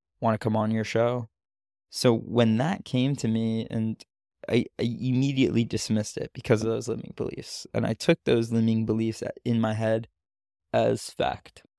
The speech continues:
But then I, I finished this episode with Andy as the guest, and I look at Andy's Instagram. And when I went to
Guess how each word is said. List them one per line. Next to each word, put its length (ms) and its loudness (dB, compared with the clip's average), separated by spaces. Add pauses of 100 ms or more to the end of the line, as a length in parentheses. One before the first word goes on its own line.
(840)
But 140 6
then 360 8
I, 280 6
I 80 4
finished 320 4
this 160 -2
episode 400 2
with 140 -2
Andy 420 0
as 140 0
the 100 -6
guest, 400 0
and 280 -2 (320)
I 360 6
look 540 8 (120)
at 320 6 (320)
Andy's 420 4
Instagram. 460 -6 (140)
And 160 4
when 100 4
I 60 4
went 220 4
to 300 0